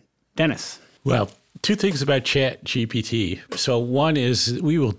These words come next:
Speaker 2: definitely be talking about it in our end of the year, our traditional end of the year wrap up show, which will be in the next episode. And that poem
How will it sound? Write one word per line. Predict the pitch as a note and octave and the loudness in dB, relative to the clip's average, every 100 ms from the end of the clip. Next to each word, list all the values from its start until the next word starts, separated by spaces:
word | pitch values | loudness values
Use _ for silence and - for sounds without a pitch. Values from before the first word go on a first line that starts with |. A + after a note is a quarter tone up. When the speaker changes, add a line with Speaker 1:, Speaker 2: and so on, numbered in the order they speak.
| - | 0
Speaker 2:
definitely | D3 D3 A#2 G2+ | 0 2 0 0
be | A2 G#2+ | 0 0
talking | G#2+ A2 A#2 | 0 0 0
about | A2 G2+ G#2 | 0 2 0
it | G2+ | -2
in | B2 A2+ | -2 0
our | G#2+ G2+ - | 0 0 0
end | C3 B2 | 0 2
of | B2 | 2
the | G#2+ | 2
year, | G#2+ G2+ F2+ - - - - | 2 2 2 -2 -10 -14 -4
our | G2+ G2 | -2 0
traditional | - C3+ F#3 - A2+ G2 - | 0 2 2 2 0 0 0
end | A#2+ A2 | 0 2
of | |
the | G2+ | 0
year | G2 F2 | 0 0
wrap | F#2 F#2 G2 | 0 -2 -2
up | F#2 | -4
show, | - G2 C3 | -4 -2 -2
which | - G2+ | -4 -4
will | G#2+ | -4
be | G2 | -2
in | G2 | -2
the | G2+ | -2
next | G2+ G2 - - | -2 -4 -8 -6
episode. | G#2+ G2+ - G2+ A2+ A2 | -4 -4 -2 0 0 -2
And | B2 A#2 A2+ A2 - - - - - - _ _ - | 0 2 2 -2 -6 -18 -18 -18 -18 -20 _ _ -2
that | C#3 E3 F3+ _ _ - | 2 2 -2 _ _ -4
poem | - C3 C#3+ D#3+ | 2 4 4 2